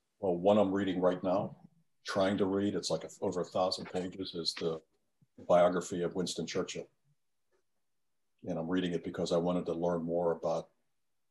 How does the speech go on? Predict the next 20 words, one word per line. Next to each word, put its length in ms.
his 220
leadership 520
during 240
those 160
crisis 420
times 300
during 220
World 180
War 180
Two. 140
It 40
was 120
very 280
interesting. 520
He, 300
he 160
rose 420
up 260
in 140
England 400